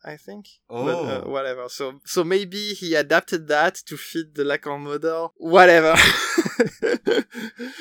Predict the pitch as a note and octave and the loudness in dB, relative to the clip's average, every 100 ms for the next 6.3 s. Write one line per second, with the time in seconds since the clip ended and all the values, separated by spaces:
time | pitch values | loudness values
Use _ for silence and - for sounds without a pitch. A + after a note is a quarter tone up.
0 | C#4+ D#3+ E3 - G3 - G3 F#3+ E3+ G3 | -10 -6 -4 0 0 2 2 2 2 2
1 | E3+ E3 F#3+ - G#3 - G#3 F3+ E3+ E3 | 2 0 -2 -2 -4 0 0 4 4 4
2 | D#3 D3+ D3+ D#3 D#3 D#3+ C#3+ C3+ C3 B2+ | 2 2 0 0 0 0 0 0 -2 -2
3 | B2 - C3+ C3+ C3 - - - - - | -4 -8 -6 -6 -6 -10 -14 -14 -16 -18
4 | C#3 D3 C#3 C3 C3 - _ _ D3 D3 | -14 -10 -8 -8 -10 -16 _ _ -18 -6
5 | D#3+ D#3 E3+ D#3+ D#3+ D3+ - C3+ B2+ - | -4 -4 -4 -4 -6 -10 -10 -12 -12 -14
6 | - C#3+ D3 | -14 -14 -14